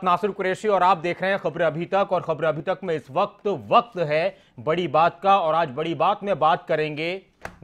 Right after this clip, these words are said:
गठजोड़ का, गठबंधन का। रिश्ते करीब आ रहे हैं, जो रिश्ते थोड़े दूर हुए थे वो एक साथ जुड़ रहे हैं, जहां विचारधाराओं की बात थी वो एक साथ आ रही है।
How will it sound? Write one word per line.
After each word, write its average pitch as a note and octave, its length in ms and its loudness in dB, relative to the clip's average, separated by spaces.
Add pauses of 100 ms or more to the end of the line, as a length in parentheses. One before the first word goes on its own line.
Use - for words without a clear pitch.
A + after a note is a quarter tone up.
(100)
गठजोड़ E3 480 -4
का, F#3 420 4 (160)
गठबंधन E3+ 600 -4
का। F#3 380 2 (260)
रिश्ते G#3 560 0
करीब G3+ 400 -2
आ F3+ 100 4
रहे D#3+ 260 -2
हैं, D#3 340 -6 (240)
जो D#3 100 -4
रिश्ते E3+ 300 -4
थोड़े E3+ 240 -4
दूर F3 260 -2
हुए E3+ 240 -4
थे F3 160 -6
वो D#3+ 120 -6
एक D3+ 120 -4
साथ D#3+ 200 0
जुड़ D#3 220 -8
रहे D#3+ 280 -6
हैं, D#3+ 280 -6 (140)
जहां F#3 200 2
विचारधाराओं G#3+ 640 6
की G3+ 140 -6
बात F3+ 300 2
थी G3 60 -6
वो F3+ 140 0
एक G#3 120 0
साथ G3+ 220 0
आ F#3+ 140 2
रही D#3+ 260 -4
है। D#3 260 -2